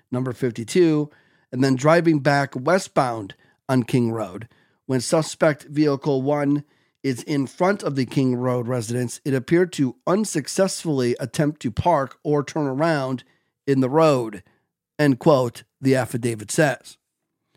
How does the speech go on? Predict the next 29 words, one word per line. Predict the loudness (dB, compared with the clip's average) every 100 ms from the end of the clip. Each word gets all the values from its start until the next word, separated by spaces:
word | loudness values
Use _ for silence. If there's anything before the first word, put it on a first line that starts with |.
| _ _ _ -6
The | 4
vehicle | 6 6 4
then | 6 4
continued | 4 0 0 2 2 2
to | 0
the | 0 0
intersection | 2 2 2 -2 0 0
of | 0 -2
Queen | 2 4 4
Road | 4 2 2 -2
and | -4 -2
King | 0 2 2
Road, | 0 -2 -6 -14 _ _ _ _
where | -2 0
it | 0
could | -2 0
be | -2
seen | 0 2 0
completing | 0 -4 0 2 2
a | 0
three-point | -4 -2 0 0 0 2 2
turn | -2 -6 -4 -6 -6 _ _ _ 0
and | 4
then | 4
driving | 4 4 4 2 2
eastbound | 2 2 2 0 0 -2 -8 -12 _ _ _
down | 0 2 2
King | 0 2 2 2
Road, | 0 -2 -4 -10